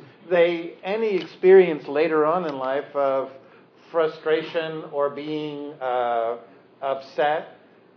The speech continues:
is associated with really losing connection with everything that's gonna take care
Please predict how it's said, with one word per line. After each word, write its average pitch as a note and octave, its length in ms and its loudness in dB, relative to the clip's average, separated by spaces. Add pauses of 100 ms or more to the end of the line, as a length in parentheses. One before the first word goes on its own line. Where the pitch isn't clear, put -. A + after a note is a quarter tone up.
(160)
is D#3 220 -8
associated E3 920 0
with C#3 380 2 (1300)
really E3 420 -4
losing D3+ 440 -6
connection C#3+ 600 -8
with C3 180 -4
everything C#3 460 -6
that's B2+ 160 -10
gonna B2+ 220 -12
take B2 400 -8
care A#2+ 440 -2